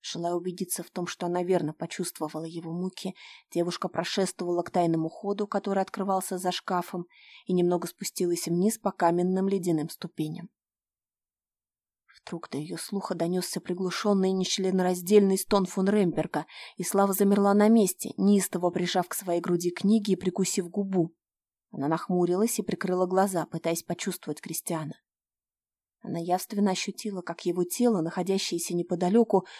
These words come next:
вновь пронзила жестокая боль, и он застонал, уже рыча, словно зверь, который мучается в предсмертной агонии.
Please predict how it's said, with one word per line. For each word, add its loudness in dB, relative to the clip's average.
вновь 6
пронзила 6
жестокая 0
боль, 4
и 4
он 8
застонал, 6
уже 2
рыча, 6
словно 4
зверь, 4
который 8
мучается 8
в -12
предсмертной 4
агонии. 4